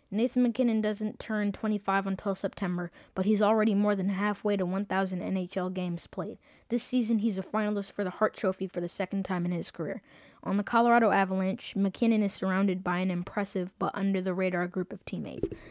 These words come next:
like Nazem Kadri, Gabriel Landeskog, Mikko Rantanen, Cale Makar, uh, Tyson Barrie. I'm throwing these names in here, by the way. Uh, Philip Grubauer. Uh, Philip Grubauer, apparently he's not as good as I thought. Um, so,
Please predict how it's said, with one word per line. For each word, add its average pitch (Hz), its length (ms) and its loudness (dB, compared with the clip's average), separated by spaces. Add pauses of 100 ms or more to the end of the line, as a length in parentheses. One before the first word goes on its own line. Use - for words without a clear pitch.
(200)
like 175 160 -4
Nazem 196 400 2
Kadri, 208 680 2
Gabriel 185 360 0
Landeskog, 196 640 2
Mikko 185 260 -6
Rantanen, 196 600 2
Cale 185 180 -2
Makar, 180 480 2 (640)
uh, 190 180 0
Tyson 180 360 -2
Barrie. 175 340 -6
I'm 294 140 6
throwing 233 260 6
these 202 160 2
names 185 240 2
in 175 80 -4
here, 170 140 -6
by 165 120 -4
the 165 80 -8
way. 170 160 -6 (300)
Uh, 170 80 -2
Philip 214 320 0
Grubauer. 196 540 2 (600)
Uh, 185 120 0
Philip 302 240 4
Grubauer, 247 540 6 (840)
apparently 311 480 6
he's 262 160 4
not 233 160 6
as 185 140 -2
good 202 120 0
as 190 120 -2
I 175 80 -4
thought. 190 320 2 (760)
Um, 180 720 -2
so, 147 440 -4